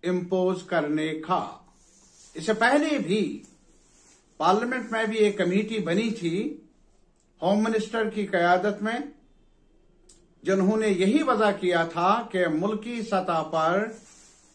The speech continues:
आ, हिंदी को एक compulsory जुबान बनाया जाए तालीमी इदारों में। ये नजरअंदाज किया इस हकीकत को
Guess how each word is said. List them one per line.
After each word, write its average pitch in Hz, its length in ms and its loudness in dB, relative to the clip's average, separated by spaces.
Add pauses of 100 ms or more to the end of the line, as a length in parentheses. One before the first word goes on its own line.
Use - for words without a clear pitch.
(440)
आ, 175 400 2 (760)
हिंदी 294 380 0
को 220 440 2 (1120)
एक 220 320 2
compulsory 247 800 0
जुबान 190 540 2
बनाया 190 480 4
जाए 180 560 2
तालीमी 170 520 0
इदारों 151 680 0
में। 147 460 -4 (1800)
ये 277 200 0 (1200)
नजरअंदाज 208 680 4
किया 180 460 2
इस 208 220 0
हकीकत 240 580 0
को 165 240 -2